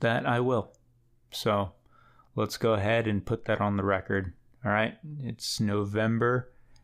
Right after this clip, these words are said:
nineteenth. It's a Thursday, twenty twenty. I wanna do it for a full year, and I will see you guys, uh, November nineteenth of twenty twenty-one.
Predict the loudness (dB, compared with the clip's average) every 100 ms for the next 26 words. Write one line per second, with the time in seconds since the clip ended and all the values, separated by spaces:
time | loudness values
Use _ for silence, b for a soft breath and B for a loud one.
0 | -4 -2 0 -2 -4 -2 0 0 -4 -12
1 | -12 -10 -12 -14 -20 -20 -20 -20 -20 -16
2 | -6 -6 0 2 2 0 -2 -2 -6 -2
3 | -2 0 0 0 -4 -14 -20 -20 -20 -20
4 | -6 -2 -2 0 0 0 -4 -2 -2 -2
5 | -4 -2 0 0 0 0 -2 -4 0 0
6 | 0 -2 -2 0 0 2 2 2 2 0
7 | 0 -2 -2 -6 -10 B B B B B
8 | B -8 -4 -2 0 0 0 0 2 2
9 | 2 0 -2 -2 -2 -2 -4 -8 -6 -2
10 | -2 -2 -4 -6 -4 -2 0 -2 -2 -4